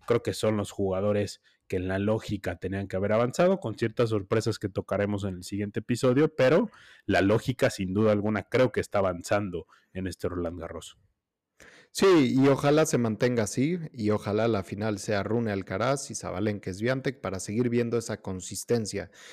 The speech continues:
Speaker 2: que tanto hemos celebrado y seguir viendo estas rivalidades que siguen creciendo y siguen sacando chispas.
Speaker 1: Sí, que sigan creciendo y, y nada más, ¿no? Entonces disfrutemos de,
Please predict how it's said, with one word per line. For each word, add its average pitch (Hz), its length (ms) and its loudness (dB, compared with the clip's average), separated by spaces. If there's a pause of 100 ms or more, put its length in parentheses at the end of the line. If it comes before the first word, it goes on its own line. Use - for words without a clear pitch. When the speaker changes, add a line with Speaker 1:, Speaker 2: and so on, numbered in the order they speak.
(140)
Speaker 2:
que 107 100 -2
tanto 107 320 0
hemos 107 220 2
celebrado 120 600 2
y 113 120 -2
seguir 107 400 2
viendo 110 240 2
estas 98 280 -4
rivalidades 101 680 2
que 95 320 -6 (380)
siguen 120 420 4
creciendo 110 460 0
y 98 60 -2
siguen 104 300 -2
sacando 95 400 -6
chispas. - 600 -12 (840)
Speaker 1:
Sí, - 380 -4
que 101 100 -4
sigan 107 300 -2
creciendo 120 560 -2
y, - 260 -10 (480)
y 95 140 -10
nada 85 300 -6
más, 82 260 -6
¿no? 87 100 -8
Entonces 101 440 0
disfrutemos 104 760 -2
de, 87 280 -6